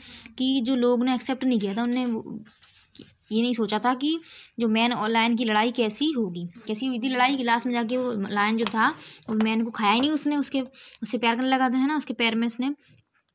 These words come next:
चाटने लगा था। तो किसने, ये किससे रिलेटेड है? प्यूपल से। "Was very unkind", निर्दयी कौन था अपने राज्य के प्रति? किंग, राजा, रोम का किंग। तो ये रहा। फिर लिखा है, "Supply a subject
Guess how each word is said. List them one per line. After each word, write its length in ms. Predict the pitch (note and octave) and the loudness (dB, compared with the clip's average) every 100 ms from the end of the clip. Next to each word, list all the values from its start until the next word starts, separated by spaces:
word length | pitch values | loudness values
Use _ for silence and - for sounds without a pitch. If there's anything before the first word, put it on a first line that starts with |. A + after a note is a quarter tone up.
| - | -4
चाटने 260 | G3+ G#3+ A#3 | 0 2 2
लगा 220 | A#3 A#3 | 2 2
था। 80 | A#3 | 0
तो 120 | A3+ | -2
किसने, 440 | A3+ A#3 B3+ A#3 G3+ | -2 -4 -6 -6 -10
ये 80 | A3 | -8
किससे 220 | A#3 B3 | -8 -6
रिलेटेड 180 | A#3+ B3 | -6 -4
है? 60 | C4+ | -6
प्यूपल 420 | A3 G3 F3+ F3 | -4 -6 -6 -8
से। 220 | F3 F3 - - - - - | -8 -12 -12 -20 -20 -20 -8
"Was 160 | G#3+ B3+ | 0 0
very 360 | A#3+ A#3+ B3+ - | 4 2 2 0
unkind", 440 | A3+ G#3+ F#3 F3+ | -2 0 -2 -6
निर्दयी 400 | G3 A3 A#3 B3+ | -2 0 2 2
कौन 300 | A#3+ A#3+ B3+ | 0 0 0
था 200 | B3+ C4+ - - - A3+ | 0 -4 -8 -20 -8 -4
अपने 140 | A3+ | 0
राज्य 260 | A3+ A3 - | 0 0 -2
के 60 | A#3+ | -4
प्रति? 340 | A#3 A3+ C4 | -4 -6 -6
किंग, 240 | A3 F#3+ E3+ | -4 -4 -6
राजा, 420 | F3+ F#3 F#3 G3 G3 F#3+ - | -8 -8 -8 -10 -12 -14 -10
रोम 260 | A3 A3 A3 | -6 -4 -2
का 140 | A#3 | -4
किंग। 320 | A#3 F3 G#3 | -4 -8 -8
तो 160 | D4 - | -10 -12
ये 100 | F3 | -14
रहा। 280 | F3+ - - - _ - - - - | -16 -20 -20 -20 _ -20 -20 -20 -4
फिर 80 | A#3 | -2
लिखा 180 | A#3+ | 2
है, 60 | C4 | 2
"Supply 320 | C4 A3+ B3 | 0 0 2
a 100 | C4 | 2
subject 300 | C4 A3+ B3 | 2 0 -2